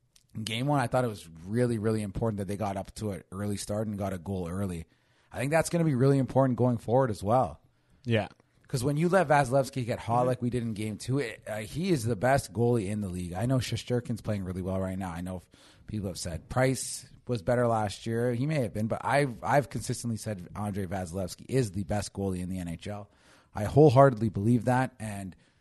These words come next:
Speaker 1: we just can't let him get hot. That's why getting on the board early, again, that's, this goal wasn't his fault by any means necessary. Like,
Speaker 3: Hell
Speaker 1: power
Speaker 3: no.
Speaker 1: play goal, that's, it was the third rebound. Like, he had
Speaker 3: I got,
Speaker 1: already
Speaker 3: I got it right here. So,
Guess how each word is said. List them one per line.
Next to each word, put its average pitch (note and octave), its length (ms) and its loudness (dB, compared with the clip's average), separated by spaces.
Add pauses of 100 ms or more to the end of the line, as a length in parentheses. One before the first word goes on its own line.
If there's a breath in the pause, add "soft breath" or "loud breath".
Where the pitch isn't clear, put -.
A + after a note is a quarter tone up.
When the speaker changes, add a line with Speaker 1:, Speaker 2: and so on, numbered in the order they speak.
(380)
Speaker 1:
we C#3+ 160 0
just C3+ 240 -4
can't B2 340 0
let A2 140 0
him G#2+ 80 2
get G2 140 0
hot. F#2+ 180 -2
That's G2+ 180 -4
why C3 100 6
getting C#3 280 4
on D3 80 6
the C3+ 80 6
board A#2 320 6
early, A2+ 160 6
again, G#2 220 -2
that's, F2 240 -4
this C#3 180 0
goal E3+ 200 10
wasn't A#2+ 200 6
his A2+ 140 -2
fault A2 240 2
by F#2 100 0
any F#2+ 160 -2
means F#2 240 -4
necessary. A#2+ 420 0
Like, G#2+ 200 -2 (360 loud breath)
Speaker 3:
Hell D3+ 120 0
Speaker 1:
power D3 180 8
Speaker 3:
no. D3+ 60 8
Speaker 1:
play C#3+ 160 2
goal, C3 400 2
that's, C3+ 280 -2
it C#3 40 -10
was B2 120 -8
the C#3+ 120 -6
third E3 400 8
rebound. A2 440 -2
Like, C3 180 2 (120)
he F3+ 200 0
had G3 100 8
Speaker 3:
I - 20 10
got, D#3 80 12
Speaker 1:
already D#3+ 320 8
Speaker 3:
I F3 140 10
got A#3 160 12
it A3 60 8
right G#3+ 180 8
here. F3+ 160 4
So, D#3 320 8